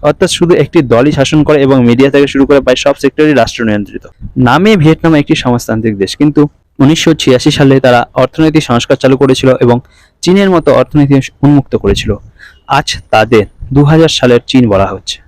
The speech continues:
যা দ্রুত বৃদ্ধি পাচ্ছে। সম্প্রতি তাদের দল ঘোষণা করেছে যে তারা পাবলিক সেক্টরে এক লাখ কর্মচারীকে সরাসরি অবসর দেবে, যেমন আমেরিকা ডিপার্টমেন্ট of গভর্নমেন্ট এফিসিয়েন্সি করেছে। এতে সরকারি ব্যয় অনেক কমে যাবে এবং সরকারি ক্ষেত্রে হস্তক্ষেপও কমবে। ভিয়েতনাম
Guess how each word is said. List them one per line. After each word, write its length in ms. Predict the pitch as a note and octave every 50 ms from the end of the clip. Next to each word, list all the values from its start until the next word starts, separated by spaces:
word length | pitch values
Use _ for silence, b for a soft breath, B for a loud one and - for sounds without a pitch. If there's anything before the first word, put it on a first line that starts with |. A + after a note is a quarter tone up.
| - -
যা 100 | C#3 C#3 C3
দ্রুত 220 | B2 C3 B2 - D#3+ C#3+
বৃদ্ধি 220 | A#2 A2 - - A2
পাচ্ছে। 280 | G#2 - - - - - _ - _ _ _ _ _ _ _ _ -
সম্প্রতি 400 | - - F#3 F#3+ F#3+ A#3 - A#3+
তাদের 240 | G#3+ G3 E3+ F3 F3+ D3+
দল 140 | D#3 D3+ D3
ঘোষণা 240 | B2+ C3 C3 D#3 D#3+
করেছে 220 | D3 D#3+ D#3+ D3+ D#3+ D#3
যে 80 | D#3 D#3+
তারা 180 | D3+ C3+ C#3 C3+
পাবলিক 280 | C3 B2+ B2+ C#3 D3 -
সেক্টরে 280 | - D3+ - D3 C#3+ C3
এক 100 | B2 -
লাখ 100 | C#3 C#3 -
কর্মচারীকে 460 | - B2+ B2+ B2+ - C3+ C3+ C3 C#3
সরাসরি 300 | C3+ - B2 A#2 - C3+
অবসর 300 | A#2 G#2+ A2+ A#2 - C3 B2 B2
দেবে, 140 | A#2 A2 G#2
যেমন 240 | A2+ A#2 A#2+ A#2+ A#2 B B B B C3+
আমেরিকা 240 | C3 C#3+ D3 - -
ডিপার্টমেন্ট 420 | B2+ B2+ - B2+ C3 C3 C3 B2+ B2
of 80 | A2+ A#2+ -
গভর্নমেন্ট 360 | A2+ A2+ A#2+ B2 A#2+ A#2+ A#2 - -
এফিসিয়েন্সি 460 | A#2 C3 C3 - B2 A#2 A2+ - A2
করেছে। 300 | - - F#2+ F#2 - - - _ _ _ _ _ _ _ -
এতে 160 | D#3 D3 E3 D#3
সরকারি 320 | - C3+ B2+ - D3 D3 C#3
ব্যয় 180 | C3+ C3+ B2+ - -
অনেক 220 | C3 B2+ C3 E3+ - -
কমে 180 | - D3 C#3+ D3 C#3
যাবে 120 | C#3 C3+ -
এবং 160 | C3 B2 B2+ B2+
সরকারি 380 | - - A#2+ A#2 - B2+ B2+ C3+
ক্ষেত্রে 300 | - - C3 - C#3 C3 A#2+
হস্তক্ষেপও 440 | B2 B2 - - C#3 - C3 C3+ C#3+ C3+
কমবে। 260 | A#2+ G#2 G2+ F#2+ F2+ - _ _ _ _ _ _ _ _ _ _ _ _ _ _ _ -
ভিয়েতনাম 400 | B2 D3 F3+ G3 - G3+ F#3+